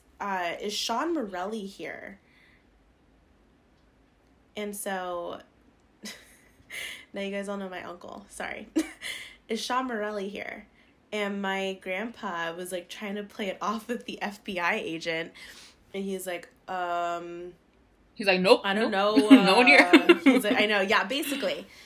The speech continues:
Speaker 1: Yeah. And he's like, "Okay, he's not in any kind of trouble. We just need to ask him a couple questions. Does he own a Dallas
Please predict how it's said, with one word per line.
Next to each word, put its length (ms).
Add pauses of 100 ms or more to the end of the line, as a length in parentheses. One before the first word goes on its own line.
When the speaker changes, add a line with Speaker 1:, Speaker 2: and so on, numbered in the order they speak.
(120)
Speaker 1:
Yeah. 260 (320)
And 120
he's 160
like, 180
"Okay, 260
he's 260
not 200
in 80
any 200
kind 200
of 60
trouble. 280
We 100
just 220
need 80
to 120
ask 240
him 80
a 40
couple 260
questions. 480
Does 340
he 240
own 440 (520)
a 60
Dallas 640